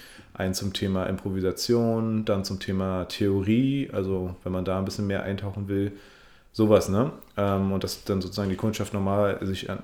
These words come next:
einem halt beteiligen kann, dass man sagt, okay, man hat so eine Art Plus-Mitgliedschaft oder Plus-Paket, wo die Leute dann halt so einen Kurs kriegen.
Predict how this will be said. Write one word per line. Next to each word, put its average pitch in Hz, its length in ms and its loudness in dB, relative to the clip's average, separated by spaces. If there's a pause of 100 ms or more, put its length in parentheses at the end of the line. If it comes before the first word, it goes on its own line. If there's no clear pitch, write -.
einem 107 380 2
halt 95 300 -2 (120)
beteiligen 117 420 0
kann, 143 280 -4
dass - 140 -6
man 104 120 -2
sagt, 98 220 -6
okay, 98 200 -4
man 98 120 -2
hat 92 140 -6
so 101 80 -4
eine 95 100 -2
Art - 160 -6
Plus-Mitgliedschaft 123 840 -2
oder - 120 -4
Plus-Paket, 117 720 -2 (580)
wo 107 120 2
die 107 80 4
Leute 101 300 6
dann 98 200 0
halt 95 160 0
so - 80 -4
einen 95 120 -2
Kurs 117 280 -2
kriegen. 151 520 -2